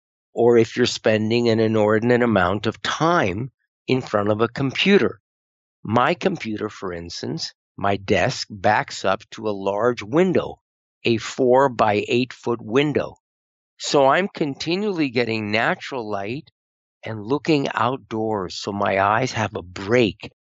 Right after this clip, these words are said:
because when your eyes are continually looking at something up close, what ends up happening is you usually become nearsighted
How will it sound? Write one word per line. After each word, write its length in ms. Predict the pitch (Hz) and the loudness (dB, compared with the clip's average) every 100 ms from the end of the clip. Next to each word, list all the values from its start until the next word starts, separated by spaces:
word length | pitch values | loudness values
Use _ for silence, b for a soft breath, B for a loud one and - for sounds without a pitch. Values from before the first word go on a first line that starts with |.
| - | -6
because 380 | 113 - 120 98 | -4 -2 -2 0
when 240 | 117 113 | 2 4
your 180 | 104 - | 2 2
eyes 560 | 104 131 180 135 - - | 0 0 2 0 -2 -4
are 140 | - | -4
continually 840 | - 113 98 - 139 147 135 107 104 | -4 -4 -4 0 2 4 4 4 2
looking 580 | 104 156 - 95 82 104 | 2 2 2 -2 0 -2
at 100 | - | 0
something 560 | - 135 139 123 110 | 2 2 2 2 4
up 200 | 104 98 | 4 2
close, 680 | - - 190 185 - - - - _ _ _ _ _ _ _ _ _ _ _ - | -4 2 2 2 -2 -4 -6 -12 _ _ _ _ _ _ _ _ _ _ _ -2
what 160 | 131 | 2
ends 300 | 131 170 170 | 4 4 2
up 160 | 139 - | -2 -2
happening 560 | 107 165 - 120 107 117 | -2 -2 -2 -4 -2 -4
is 180 | 117 113 | -6 -6
you 220 | 120 139 | -4 -2
usually 380 | 170 120 110 110 | -4 -2 -2 0
become 460 | 113 - 135 131 | -2 0 0 2
nearsighted 840 | 139 175 214 185 - 78 - - | 4 4 4 2 0 -2 -4 -8